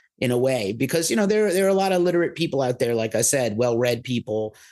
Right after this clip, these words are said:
but you really were teaching lessons, even though you were rallying the troops in a way and waking people up to, you know, the horrors of the world, but also it was, like, educational. It really was. Early punk,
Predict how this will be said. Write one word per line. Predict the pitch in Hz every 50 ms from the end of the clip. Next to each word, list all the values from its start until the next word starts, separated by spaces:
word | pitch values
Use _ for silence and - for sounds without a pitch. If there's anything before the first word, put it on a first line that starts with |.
| - _ -
but | 135 135 -
you | 175 175
really | 160 185 190 185 180 180
were | 160 151 143
teaching | 147 - 175 165 - - 147 139
lessons, | 139 143 147 - - 147 127 113 107 107
even | 131 135 139 143
though | 139 135
you | 135 135 139
were | 131 127 127
rallying | 123 135 131 139 143 147 143 139 135 131 135 135 131 131
the | 123 139
troops | 139 - 220 226 196 - -
in | 151
a | 139 135
way | 135 131 127 127 131 131
and | 120 113 113 113 - - - - _ -
waking | 117 143 147 143 147 147
people | 135 135 139 131 - 117 127
up | 147 165 151 - - - 131 - _ _ _ _ _ -
to, | - - 143 127 123 123 123 123 113 80 64
you | - 98 135 123
know, | 117 113
the | 107 113 110 107
horrors | 117 143 147 139 131 131 120 127
of | 117
the | 113
world, | 117 127 151 160 139 120 117 104 101
but | 127 131
also | 143 147 160 160 - 165 147 135
it | 131
was, | 131 127 -
like, | 160 - -
educational. | - 143 156 131 190 - 226 269 247 - 139 117 92 85 110
It | 135
really | 147 165 170 175 170
was. | 180 185 170 147 143
Early | 147 156 160 165 160
punk, | 147 165 175 175 165 -